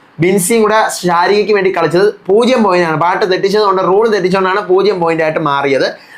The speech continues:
അപ്പൊ തന്നെ ഷാരിക പറയുന്നുണ്ട്, "എന്നെയും അനീഷിനെയും ഈ ഡാർക്ക് സോണിൽ ഇരുത്താനായിരിക്കും ബിഗ് ബോസിന്റെ ഉദ്ദേശം." പക്ഷെ ഇതിനകത്ത് നിങ്ങൾ ശ്രദ്ധിച്ചു കഴിഞ്ഞാൽ മനസ്സിലാക്കാൻ പറ്റും, അപ്പാനി കളിച്ച ഡാൻസ്, അപ്പാനി യഥാർത്ഥത്തിൽ ഈ വെളിപാടിന്റെ പുസ്തകത്തിലെ ഡാൻസിലുണ്ട്, "എൻ്റെ അമ്മയുടെ ജിമിക്ക് കമ്മൽ", ആ സാധനം.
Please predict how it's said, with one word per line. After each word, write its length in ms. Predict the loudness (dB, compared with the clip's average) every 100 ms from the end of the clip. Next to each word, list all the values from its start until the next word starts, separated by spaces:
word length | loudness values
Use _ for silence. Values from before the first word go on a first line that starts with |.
| -6
അപ്പൊ 140 | -2
തന്നെ 200 | 0 -2
ഷാരിക 340 | 0 0 2 2
പറയുന്നുണ്ട്, 460 | 0 0 0 -2 -4 -6 -6
"എന്നെയും 420 | -2 0 0 0 0
അനീഷിനെയും 800 | 0 0 0 0 0 0 -4 -14 _ _ -4
ഈ 60 | 0
ഡാർക്ക് 400 | 2 0 0 -2
സോണിൽ 340 | -2 0 2
ഇരുത്താനായിരിക്കും 680 | 0 0 0 0 0 0 0
ബിഗ് 140 | -2 0
ബോസിന്റെ 340 | -2 0 0
ഉദ്ദേശം." 460 | 0 0 0 -2 -6 -12 -20 _
പക്ഷെ 260 | -4 -2 0
ഇതിനകത്ത് 640 | 0 2 0 0 0 0
നിങ്ങൾ 200 | 2 0
ശ്രദ്ധിച്ചു 420 | 0 0 0 0
കഴിഞ്ഞാൽ 180 | 0 0
മനസ്സിലാക്കാൻ 520 | 0 0 -2 -2 -2
പറ്റും, 460 | -2 -2 -4 -4 _ _ _ _ _ _ -20 _ -12 -6
അപ്പാനി 460 | -4 -2 -2 0 0
കളിച്ച 340 | 0 0 0
ഡാൻസ്, 440 | 0 0 0 -2 -2
അപ്പാനി 440 | -2 -2 -2 0
യഥാർത്ഥത്തിൽ 440 | 0 0 0 0
ഈ 40 | 2
വെളിപാടിന്റെ 500 | 0 0 0 0 -2
പുസ്തകത്തിലെ 680 | -2 -2 -4 0 0 -2 -6 -16 -8 -2
ഡാൻസിലുണ്ട്, 720 | 0 0 0 0 0 0 2
"എൻ്റെ 340 | 0 0 0
അമ്മയുടെ 300 | 0 0 0
ജിമിക്ക് 420 | 0 0 0 -2
കമ്മൽ", 220 | -2 -2 -2
ആ 160 | -2
സാധനം. 460 | 0 -2 0 -2